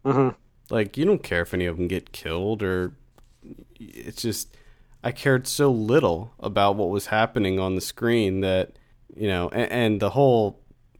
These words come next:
Speaker 2: shoehorning in of this metaphor, I, I found it to be, like, it, it was almost as if it was trying to be pretentious, but it was
Speaker 1: Mm-hmm.
Speaker 2: just silly. I mean, it was just a joke. Like, if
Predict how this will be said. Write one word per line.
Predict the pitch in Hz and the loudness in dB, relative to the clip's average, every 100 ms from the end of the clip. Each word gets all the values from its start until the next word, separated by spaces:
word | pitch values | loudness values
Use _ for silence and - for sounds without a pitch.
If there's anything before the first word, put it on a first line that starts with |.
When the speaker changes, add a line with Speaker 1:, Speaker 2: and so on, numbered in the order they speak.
| - | -16
Speaker 2:
shoehorning | - - 147 127 127 113 98 | -8 -2 0 2 4 4 2
in | 98 107 | 2 2
of | 101 95 | 0 -2
this | 95 95 - - _ - | -4 -4 -8 -12 _ -10
metaphor, | 107 101 117 120 - 98 92 90 - | -4 0 0 -2 -4 -4 -2 -2 -6
I, | - 95 95 - - _ _ - - _ 107 | -4 -2 -2 -6 -20 _ _ -20 -20 _ -4
I | 120 | -2
found | - 143 120 | 4 4 4
it | - | 0
to | 107 | -6
be, | 98 104 98 98 - _ _ _ _ _ - | -4 -2 -2 -4 -6 _ _ _ _ _ -8
like, | 107 95 - - | -6 -6 -6 -4
it, | 127 139 | -4 -2
it | 151 | -2
was | 135 139 | 2 4
almost | 139 135 107 | 6 4 0
as | |
if | 104 - | -6 -6
it | |
was | 104 - | -6 -8
trying | - 117 107 104 107 104 | -10 -2 0 2 0 -2
to | 107 | -6
be | 107 107 101 | -4 -4 -4
pretentious, | - 98 - 101 - 123 131 - - _ - | -8 -10 -6 -6 -4 -2 -4 -6 -16 _ -8
but | 113 98 | -4 -2
it | 73 | 0
was | 147 | 0
Speaker 1:
Mm-hmm. | 131 | 2
Speaker 2:
just | 113 - - - - | 0 -4 -10 -16 -20
silly. | - - 113 98 87 71 - | -12 -6 -4 -2 -2 -6 -10
I | 107 | -6
mean, | 107 104 101 | -2 0 0
it | 95 | -2
was | 110 - | -4 -6
just | 117 107 | -8 -6
a | |
joke. | 90 - 101 92 - - - - | -8 -4 -2 -2 -6 -16 -20 -4
Like, | 113 98 - - - - _ _ | 0 0 -2 -8 -20 -20 _ _
if | - 110 107 - | -2 -2 -2 -8